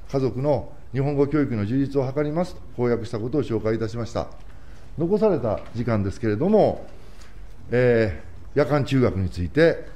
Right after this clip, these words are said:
お聞きしたいと思います。言うまでもなく、夜間中学については、義務教育の段階における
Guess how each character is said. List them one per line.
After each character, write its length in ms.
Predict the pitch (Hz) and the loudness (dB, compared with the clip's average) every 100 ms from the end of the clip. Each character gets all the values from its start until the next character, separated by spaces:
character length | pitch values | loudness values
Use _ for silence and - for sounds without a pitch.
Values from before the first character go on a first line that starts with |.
| - - | -12 -10
お 60 | - | -8
聞 120 | - | -6
き 60 | |
し 60 | 87 | -6
た 100 | 82 | -6
い 60 | 80 | -4
と 80 | |
思 140 | 120 90 | -2 -4
い 80 | 69 | -4
ま 100 | 69 | -8
す。 140 | - - - - - - - - - | -10 -12 -12 -12 -12 -12 -12 -12 -6
言 140 | 147 214 | 2 4
う 20 | |
ま 140 | 254 | 6
で 60 | 220 | 6
も 100 | 170 | 4
な 140 | 139 | 4
く、 80 | 120 | 4
夜 100 | 165 | 4
間 180 | 185 196 | 4 2
中 120 | 208 | 4
学 140 | 202 139 | 4 4
に 120 | 123 | -2
つ 120 | 110 | -2
い 40 | 107 | 0
て 100 | 131 | 4
は、 260 | 135 73 - - - - | 4 2 -4 -12 -12 -4
義 120 | 156 | 2
務 160 | 202 | 2
教 180 | 196 202 | 6 6
育 160 | 170 135 | 6 2
の 100 | 123 | 2
段 220 | 139 139 | 2 4
階 140 | 143 | 2
に 60 | 139 | 2
お 60 | 135 | 2
け 160 | 143 | 2
る 200 | 123 98 | 2 0